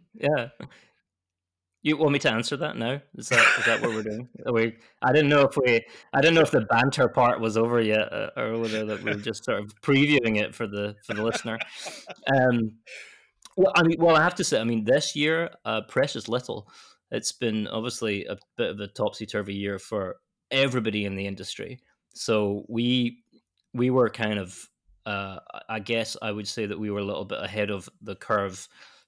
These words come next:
Speaker 1: We, we had a big brewing conference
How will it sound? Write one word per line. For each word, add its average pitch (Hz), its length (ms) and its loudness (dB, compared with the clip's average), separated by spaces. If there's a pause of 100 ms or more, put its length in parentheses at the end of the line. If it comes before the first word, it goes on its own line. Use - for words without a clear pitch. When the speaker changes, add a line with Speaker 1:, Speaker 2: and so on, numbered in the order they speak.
(320)
Speaker 1:
We, 98 680 -6 (140)
we 113 140 -6
had 113 180 -4
a 95 240 -4
big 113 260 -4 (160)
brewing 110 460 -4
conference 107 920 -4